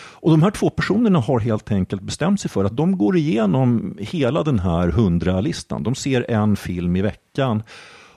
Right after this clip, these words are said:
och pratar om den. Då ställer de tre frågor. Håller filmen att se idag?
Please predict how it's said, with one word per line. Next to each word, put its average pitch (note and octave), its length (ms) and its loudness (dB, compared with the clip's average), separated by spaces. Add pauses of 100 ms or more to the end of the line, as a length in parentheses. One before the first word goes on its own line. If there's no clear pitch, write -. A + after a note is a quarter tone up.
(140)
och - 240 -2 (360)
pratar - 380 -2
om D2 120 -2
den. E2+ 120 -4
Då G#2+ 80 -2
ställer A#2+ 280 -4
de A#2 140 2
tre F#2 300 -4
frågor. F#2 720 -2
Håller F3+ 400 -2
filmen A2+ 360 2
att A2 120 -2
se - 160 -4
idag? A#2 600 -2